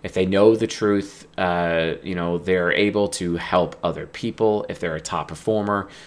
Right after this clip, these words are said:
they're able to have authority and power from that perspective. But ultimately, like, they really only just care about what is accurate and what is not.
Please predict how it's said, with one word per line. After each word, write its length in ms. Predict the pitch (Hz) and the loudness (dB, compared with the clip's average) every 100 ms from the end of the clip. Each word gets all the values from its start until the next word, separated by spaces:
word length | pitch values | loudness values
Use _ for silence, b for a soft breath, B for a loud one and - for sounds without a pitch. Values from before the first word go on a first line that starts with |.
| B | B
they're 200 | - 92 | -4 -2
able 360 | 92 92 90 90 | 0 0 0 -2
to 260 | 87 90 85 | -2 -4 -4
have 260 | 85 80 | -6 -8
authority 520 | 80 - 98 92 82 | -10 -4 -2 0 -2
and 120 | 76 78 | -6 -6
power 560 | - 104 101 101 95 - | 2 4 6 4 0 -6
from 220 | - 95 90 | -8 -6 -4
that 200 | 87 - | -4 -6
perspective. 680 | 87 - 92 - 92 87 - B B B B B | -8 -4 -4 -2 -4 -4 -10 B B B B B
But 180 | 95 - | -4 0
ultimately, 840 | 110 107 - 104 - 92 90 85 80 - _ _ - | 2 2 0 -4 -2 0 0 -2 -6 -20 _ _ -10
like, 380 | 98 87 82 - - _ | -2 0 0 -6 -20 _
they 300 | 92 95 95 | -6 0 0
really 600 | 85 92 104 110 104 98 | -2 -4 0 2 2 -2
only 400 | - 95 92 92 | -4 -6 -4 -4
just 380 | 85 90 90 - | -4 -2 -4 -6
care 500 | - 87 82 80 80 | -6 -4 -2 -2 -6
about 760 | - 78 82 80 80 76 - - - | -8 -8 -8 -6 -4 -6 -8 -12 -12
what 440 | 80 80 87 90 | -12 -2 0 0
is 160 | 98 82 | -2 -8
accurate 560 | - 82 - 80 80 - | -8 -8 -8 -6 -6 -6
and 160 | 82 76 | -8 -8
what 300 | 78 76 82 | -8 -8 -8
is 120 | 78 | -8
not. 420 | 82 78 - - | -6 -6 -6 -12